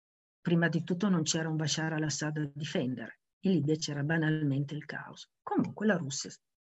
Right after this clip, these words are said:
come altre potenze, ne ha approfittato anche di queste aree di crisi per entrare dentro pesantemente nel, nel gioco e di trarre ovviamente dei vantaggi.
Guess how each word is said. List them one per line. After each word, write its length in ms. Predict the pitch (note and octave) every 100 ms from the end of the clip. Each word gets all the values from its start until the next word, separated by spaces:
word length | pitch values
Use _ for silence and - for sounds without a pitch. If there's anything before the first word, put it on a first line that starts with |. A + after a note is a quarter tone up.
| _
come 260 | E3 D3 B2+
altre 400 | D#3 D3+ - -
potenze, 680 | C#4+ - A#2+ A#2+ C#3 - - - - - -
ne 160 | F#3 G#3
ha 40 |
approfittato 760 | A3+ F#3 C#3 F#3+ - E4 - D3+
anche 260 | D#3 D3 C3+
di 260 | C3+ - _ C3+
queste 520 | E3+ D3 - C#3+ - - - _
aree 280 | - D3+ D3
di 120 | G#3+
crisi 400 | - - F3 G#3
per 280 | - B2+ -
entrare 580 | - D3 D3 E3 D3 A#2+ C#3
dentro 480 | F3 D#3+ D#3 C#3+ -
pesantemente 1120 | E3 D#3 D3+ D3+ D3+ D#3 D3+ C#3 C#3 C#3 B2 - - -
nel, 800 | D3+ D#3 D#3 D3+ C#3+ C#3 C3 C3
nel 180 | D#3 G3
gioco 600 | E3+ - - - G3+ -
e 180 | - D3
di 360 | B2+ A#3 - _
trarre 480 | F#3 C#3 C3+ F#3 -
ovviamente 640 | C3+ F#3 G3+ D3 F3 C4+
dei 120 | A3
vantaggi. 760 | F#3+ G3 F3 E3+ C#3+ C#3 -